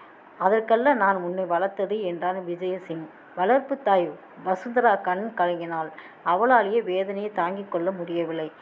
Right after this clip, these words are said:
"இதைவிட இந்த பெண் தொழில் செய்தே சம்பாதிக்கலாமே, இப்படியும் ஒரு கொடுமையா?" என்று கலங்கினாள் அவள்.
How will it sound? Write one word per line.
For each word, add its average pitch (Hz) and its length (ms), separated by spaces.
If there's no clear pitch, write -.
"இதைவிட 240 380
இந்த 214 240
பெண் 185 380
தொழில் 220 340
செய்தே 240 280
சம்பாதிக்கலாமே, 180 880
இப்படியும் 262 460
ஒரு 185 260
கொடுமையா?" 180 500
என்று 196 400
கலங்கினாள் 185 600
அவள். 160 300